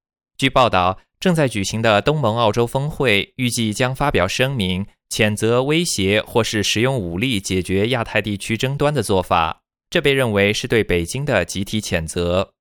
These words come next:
也是在周一，菲律宾总统小马克思表示，尽管紧张局势加剧，菲律宾仍将与中国合作，但如果菲律宾在南中国海的主权、主权权利和管辖权被忽视，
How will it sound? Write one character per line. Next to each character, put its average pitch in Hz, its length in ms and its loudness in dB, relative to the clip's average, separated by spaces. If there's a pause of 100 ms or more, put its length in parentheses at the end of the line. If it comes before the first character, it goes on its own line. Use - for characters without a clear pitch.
(420)
也 110 120 0
是 143 140 0
在 135 160 2
周 135 220 2
一， 139 280 -4 (140)
菲 165 80 4
律 165 100 2
宾 170 120 -2
总 139 180 0
统 98 240 0
小 110 180 2
马 117 140 0
克 113 180 0
思 - 160 -2
表 90 240 2
示， 92 400 0 (280)
尽 117 180 0
管 123 260 4
紧 98 200 -4
张 139 180 0
局 110 140 0
势 113 160 -2
加 127 240 0
剧， 107 380 0 (180)
菲 143 100 2
律 139 80 2
宾 139 180 -2
仍 113 220 0
将 160 220 0
与 98 100 0
中 123 180 -2
国 95 160 0
合 85 240 -4
作， 95 440 0 (340)
但 120 220 4
如 139 180 -4
果 117 180 4
菲 131 160 0
律 131 80 -4
宾 135 240 -4
在 123 260 2
南 110 200 0
中 175 160 0
国 143 160 0
海 123 160 -2
的 101 140 2
主 90 200 -4
权、 98 520 0
主 92 160 -4
权 110 180 0
权 104 300 -2
利 131 180 0
和 123 180 0
管 90 240 -2
辖 98 220 0
权 98 260 -2
被 101 140 0
忽 120 240 -4
视， 98 400 -2